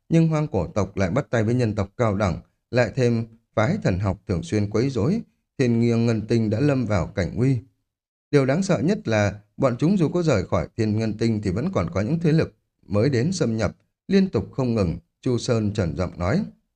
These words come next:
"Đây là cách kiếm tiền cũ, các ngươi xem thử có cần không?" Giang Thế Huyền khẽ gật đầu rồi lại nói, "Nếu tất cả đều không hợp tác với người ta, các ngươi nói cho ta biết tất cả đặc điểm và nhu cầu của từng chủng tộc,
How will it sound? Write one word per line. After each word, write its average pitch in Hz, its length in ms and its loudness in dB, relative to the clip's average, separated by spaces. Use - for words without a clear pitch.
"Đây 170 140 4
là 107 480 0
cách 185 200 2
kiếm 160 220 2
tiền 110 260 0
cũ, 170 260 2
các 143 120 -2
ngươi 120 200 0
xem 110 220 -2
thử 104 220 -2
có 147 100 -6
cần - 260 -2
không?" 117 240 -2
Giang 113 200 -4
Thế 156 100 0
Huyền 127 300 0
khẽ 123 180 -2
gật 143 200 -2
đầu 85 220 -2
rồi 80 120 -4
lại 82 200 -2
nói, 110 300 -2
"Nếu 113 220 2
tất - 240 -4
cả 95 180 2
đều 110 200 0
không 170 220 0
hợp 104 200 -2
tác 185 260 -2
với 147 140 0
người 110 140 0
ta, 98 320 -2
các 139 160 0
ngươi 107 220 0
nói 101 300 2
cho 107 320 0
ta 113 100 0
biết 151 260 0
tất 202 160 -6
cả 87 120 -2
đặc 95 240 -6
điểm 92 280 0
và 104 80 -2
nhu 151 200 2
cầu 101 220 -2
của 80 100 -8
từng 98 240 -2
chủng 85 240 -4
tộc, 98 300 -6